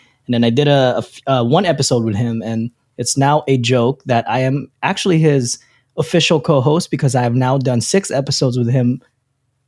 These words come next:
with twenty of hi-, oh, he only has twenty episodes out, and six of them I'm, I'm in. And I also, I met Sean because I was a, we were both nominated into an Asian Podcast Awards, and we were both finalists for the comedy podcast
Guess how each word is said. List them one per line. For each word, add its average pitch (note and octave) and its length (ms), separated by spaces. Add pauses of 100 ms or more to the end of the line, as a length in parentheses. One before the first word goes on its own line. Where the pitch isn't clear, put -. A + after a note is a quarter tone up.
(120)
with D#3 320 (260)
twenty D#3 520 (420)
of B2+ 160
hi-, D#3+ 140
oh, E3 140
he C#3+ 160
only G#3 180
has F3+ 160
twenty F3+ 260
episodes D3+ 400
out, B2 160
and A#2 140
six - 240
of C3 80
them A2 340
I'm, A2+ 240
I'm A2+ 180
in. A2+ 380 (560)
And C3 520
I B2 80
also, C3+ 260
I C#3 40
met D3 180
Sean D3 460
because B2 460
I C3 160
was B2 460
a, A2+ 460 (420)
we D3 80
were D3+ 80
both F#3+ 260
nominated C3 580
into A#2+ 380
an G#2 200
Asian B2+ 340
Podcast B2+ 520
Awards, C3+ 320
and A2+ 120
we A#2 100
were A2+ 80
both A#2 360
finalists B2 560
for D3 220
the C#3 60
comedy C#3+ 380
podcast D3+ 640